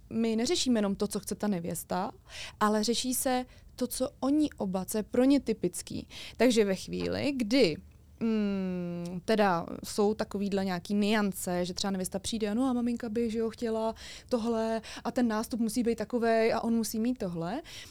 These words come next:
tak, eh, se snažíme najít kompromis v něčem. V něčem z toho dne, abychom to přizpůsobili tomu, jak ti rodičové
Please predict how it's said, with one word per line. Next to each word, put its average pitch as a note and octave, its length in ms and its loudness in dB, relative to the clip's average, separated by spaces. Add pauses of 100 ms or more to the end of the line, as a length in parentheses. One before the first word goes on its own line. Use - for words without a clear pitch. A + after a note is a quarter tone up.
(180)
tak, G#3+ 320 0
eh, G#3+ 300 6
se C4+ 140 0
snažíme F#3+ 640 2 (120)
najít G#3+ 420 0 (220)
kompromis G#3 880 -2 (280)
v F#3+ 100 0
něčem. A3 480 4 (240)
V G3 120 -4
něčem C#4 440 4
z - 80 -6
toho G#3 240 0
dne, E3 500 -4 (340)
abychom B3+ 480 2
to A#3+ 240 2 (220)
přizpůsobili B3 960 2 (120)
tomu, G3 320 2
jak A#3+ 200 -2 (220)
ti C4 160 4
rodičové E3+ 1000 -4